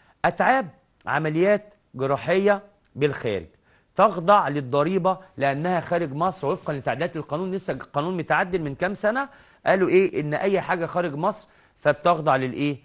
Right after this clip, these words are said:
للضريبة. نظير أحاديث تلفزيونية لا تخضع للضريبة لأنها غير متكررة، زي ما قلت من شوية مش متكررة. مكافآت عن أبحاث علمية في أحد مؤتمرات طبية لا تخضع تشجيعًا للبحث وتغطية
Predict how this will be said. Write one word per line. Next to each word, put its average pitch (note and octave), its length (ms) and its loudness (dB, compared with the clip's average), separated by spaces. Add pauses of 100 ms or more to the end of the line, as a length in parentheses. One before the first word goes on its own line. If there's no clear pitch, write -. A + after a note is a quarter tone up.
(140)
للضريبة. A#2 480 -2
نظير E3+ 300 -4
أحاديث G#3+ 260 -2
تلفزيونية E3 440 -6
لا G3 80 2
تخضع F#3+ 300 -4
للضريبة D3+ 400 -2
لأنها C#3+ 300 -2
غير E3+ 240 0
متكررة، B2 560 -2
زي A2+ 160 -4
ما C3+ 80 -6
قلت D3 180 -6
من C#3 80 -6
شوية D#3+ 420 0 (280)
مش D3+ 200 -6
متكررة. A2+ 540 -4 (300)
مكافآت D3 440 -2
عن E3 140 -2
أبحاث C3+ 360 -6
علمية C#3 220 -6
في - 120 -6
أحد D3+ 160 -4
مؤتمرات C3 460 -6
طبية D3+ 460 -4 (300)
لا E3 240 2
تخضع D3+ 640 0 (280)
تشجيعًا C3+ 640 -2
للبحث C3 520 -4
وتغطية A2+ 400 -6